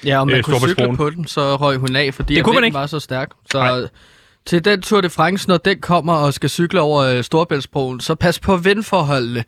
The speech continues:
Speaker 2: Ja.
Speaker 1: fordi det kan koste jer livet.
Speaker 2: Og lige præcis den stemme, du hører nu, er min researcher og indholdsansvarlige, øh,
Speaker 1: Mm.
Speaker 2: og praktikantansvarlige på, øh, redaktionen, Gantemir
Speaker 1: Ja.
Speaker 2: Atograd.
Speaker 1: Det er jo så ikke længere, men halløj, Gantemir her. Øhm, ja, jeg har forskellige hatte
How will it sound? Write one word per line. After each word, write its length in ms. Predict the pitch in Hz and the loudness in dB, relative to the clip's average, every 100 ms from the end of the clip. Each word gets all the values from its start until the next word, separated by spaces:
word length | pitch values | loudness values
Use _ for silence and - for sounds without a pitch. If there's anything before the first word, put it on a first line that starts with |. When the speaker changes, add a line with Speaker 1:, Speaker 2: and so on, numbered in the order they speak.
| - | -4
Speaker 2:
Ja. 80 | 113 | -2
Speaker 1:
fordi 260 | 123 131 127 | -2 0 0
det 140 | 127 | 0
kan 220 | - 214 214 | 0 0 0
koste 360 | 165 165 - | -2 -2 -2
jer 60 | 151 | -4
livet. 340 | 131 131 127 127 _ - | -2 -4 -4 -8 _ -2
Speaker 2:
Og 100 | 123 | 2
lige 140 | 135 | 2
præcis 420 | 143 135 131 123 - | 0 -2 0 -2 0
den 220 | 139 127 | 0 0
stemme, 300 | - 127 135 | 0 0 2
du 120 | 135 | 2
hører 160 | 131 123 | 4 2
nu, 220 | 135 147 | 2 2
er 180 | 127 151 | 2 2
min 200 | 143 120 127 | 0 2 0
researcher 480 | 147 - 139 - 143 | 0 0 0 0 0
og 220 | 151 151 | 2 2
indholdsansvarlige, 840 | 151 165 147 127 135 104 120 123 120 - - - - | 2 0 -2 -2 0 0 0 0 -2 -8 -20 -20 -2
øh, 220 | 123 120 113 | 0 2 2
Speaker 1:
Mm. 60 | |
Speaker 2:
og 300 | 160 233 202 - | 2 2 -2 -2
praktikantansvarlige 840 | 151 - 185 170 160 151 127 139 | -2 0 -2 -2 -2 0 0 0
på, 320 | 135 151 160 - | 0 0 0 0
øh, 300 | 131 120 117 | 0 2 2
redaktionen, 480 | 123 120 147 131 143 | 2 2 0 0 -2
Gantemir 400 | 139 160 156 143 | 0 0 2 2
Speaker 1:
Ja. 80 | 127 | 2
Speaker 2:
Atograd. 340 | - 131 123 - | 0 -2 -4 0
Speaker 1:
Det 100 | 156 | 0
er 40 | |
jo 60 | 135 | 0
så 180 | 143 131 | 0 -2
ikke 220 | 127 127 | -2 -4
længere, 300 | 127 123 127 | -2 -2 -2
men 240 | 131 123 127 | -2 -2 0
halløj, 440 | 185 240 226 240 | 2 4 4 2
Gantemir 580 | 240 262 277 262 285 233 | -2 -4 -2 0 2 4
her. 180 | 247 262 - _ _ _ _ - | 2 0 -4 _ _ _ _ -2
Øhm, 420 | 214 214 220 220 | 2 2 2 2
ja, 120 | 190 311 302 | 2 2 0
jeg 180 | 240 262 220 | 0 0 2
har 200 | 254 240 | 0 2
forskellige 560 | 233 220 247 226 226 | 0 0 0 0 0
hatte 300 | 165 185 220 | 2 2 0